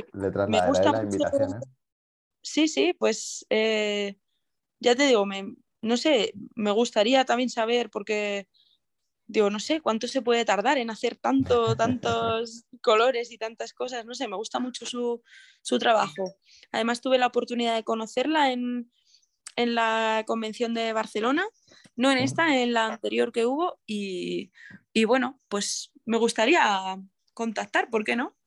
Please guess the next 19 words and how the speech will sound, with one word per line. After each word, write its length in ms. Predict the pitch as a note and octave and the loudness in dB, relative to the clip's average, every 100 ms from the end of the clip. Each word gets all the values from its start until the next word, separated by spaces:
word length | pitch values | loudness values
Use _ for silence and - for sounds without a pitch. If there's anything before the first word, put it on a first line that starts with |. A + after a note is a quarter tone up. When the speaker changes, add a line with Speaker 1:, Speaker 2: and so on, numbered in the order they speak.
| - | -12
Speaker 2:
Así 260 | - A#3+ A3+ | -6 -4 -4
que 540 | A3 G#3+ G#3 G3+ G3 G3 | -2 -2 0 -2 -2 -2
si 120 | A3 | -2
la 80 | G3 | 0
invitas, 520 | G#3 B3+ E4 G4 - | 0 0 2 2 0
pues 240 | A#3 A3+ - | -2 0 2
ahí 180 | G3+ | 2
estaré 300 | A3+ - A3 | 2 0 0
atenta. 480 | G#3+ G3+ F#3 F3+ F3+ _ _ _ _ - A3 | -2 -4 -12 -16 -20 _ _ _ _ -8 -2
Speaker 1:
Perfecto. 680 | G#2+ - G#2+ - G#2 - - _ _ _ _ | -2 0 -2 0 -4 -4 -10 _ _ _ _
Y, 420 | B2+ A#2 G#2+ G#2 - | 4 8 8 6 4
y 140 | A2+ | 4
ya 180 | G#2+ A2 | 6 6
por, 480 | B2 A#2 A2 A2 G#2 | 6 6 4 2 0
por 120 | A2 | 2
último, 560 | A2 B2 C3+ D3+ E3 - _ - | 2 2 2 2 0 -6 _ -2
que 120 | A2 | 0
es, 80 | G#2 | 0
eh, 240 | F#2+ F#2+ | -2 -4